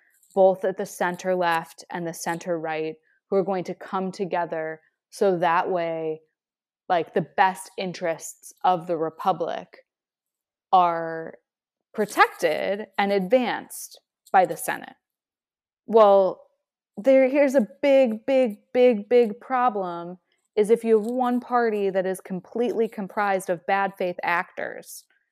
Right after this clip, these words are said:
right? People who say, "Well, I can see all of the evidence that, like, Donald Trump probably is guilty of what the House said he was guilty of when they impeached him,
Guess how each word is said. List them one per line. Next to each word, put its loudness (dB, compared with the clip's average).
right? 2
People -2
who -4
say, -4
"Well, 2
I 2
can -2
see -4
all 0
of -2
the -4
evidence -6
that, 0
like, -6
Donald -4
Trump -10
probably 4
is 0
guilty -2
of -4
what 0
the -8
House -6
said 0
he -6
was -4
guilty -6
of -8
when -6
they -10
impeached -10
him, -16